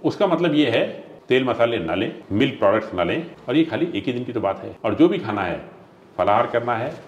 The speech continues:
हरी सब्जियां लेनी है, दो बजे तक ले लें, दो बजे के बाद ना खाएं।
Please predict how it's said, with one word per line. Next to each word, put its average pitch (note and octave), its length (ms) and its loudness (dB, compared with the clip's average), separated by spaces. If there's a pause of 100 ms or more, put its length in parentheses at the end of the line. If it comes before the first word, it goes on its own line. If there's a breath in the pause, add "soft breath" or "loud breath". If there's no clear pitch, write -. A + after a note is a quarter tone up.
(180)
हरी A#2 140 2
सब्जियां A2+ 340 0
लेनी A2 220 2
है, D3+ 180 -6 (180)
दो D3 240 4
बजे C#3+ 160 2
तक C3+ 180 -6
ले - 80 -4
लें, C3+ 160 -4
दो A2 120 2
बजे A2 160 0
के G#2+ 60 -6
बाद A2 240 -2
ना E2 100 -4
खाएं। - 200 -10